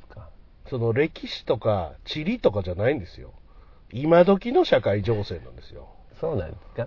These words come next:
Speaker 2: はい。
Speaker 1: 台北っていうのは国ですか？都市ですか？
Speaker 2: 台北は完全に都市ですね。
Speaker 1: あ、都市なんだ。
Speaker 2: 首都ですね。
Speaker 1: あ、
Speaker 2: 言うたら。
Speaker 1: どっかの？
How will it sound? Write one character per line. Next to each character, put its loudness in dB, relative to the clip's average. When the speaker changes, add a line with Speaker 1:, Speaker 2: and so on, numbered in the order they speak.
Speaker 2:
は -2
い。 -12
Speaker 1:
台 4
北 2
っ -2
て -14
い -4
う -
の -6
は -8
国 -2
で -6
す -20
か？ -10
都 -6
市 -8
で -10
す -18
か？ -14
Speaker 2:
台 6
北 0
は -2
完 2
全 0
に -2
都 -8
市 -12
で -20
す -20
ね。 -18
Speaker 1:
あ、 4
都 0
市 -2
な 4
ん -4
だ。 -6
Speaker 2:
首 8
都 2
で -16
す -20
ね。 -20
Speaker 1:
あ、 0
Speaker 2:
言 -2
う -4
た -14
ら。 -2
Speaker 1:
ど 10
っ 6
か 2
の？ -2